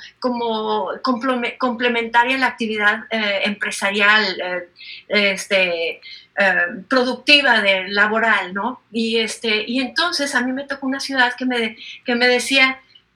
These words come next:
de cierto modo, yo lo fui comprendiendo así, ahora a esta edad lo comprendo, no sabía yo en ese momento, pero, pero que me decía, "Hay que ser productivos en esta ciudad,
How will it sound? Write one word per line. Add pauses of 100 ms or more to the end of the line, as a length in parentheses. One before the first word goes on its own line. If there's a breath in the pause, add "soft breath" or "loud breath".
(1040)
de
cierto
modo,
yo
lo
fui
comprendiendo
así,
ahora
a
esta
edad
lo
comprendo,
no
sabía
yo
en
ese
momento,
pero,
pero
que
me
decía, (520 loud breath)
"Hay
que
ser
productivos
en
esta
ciudad,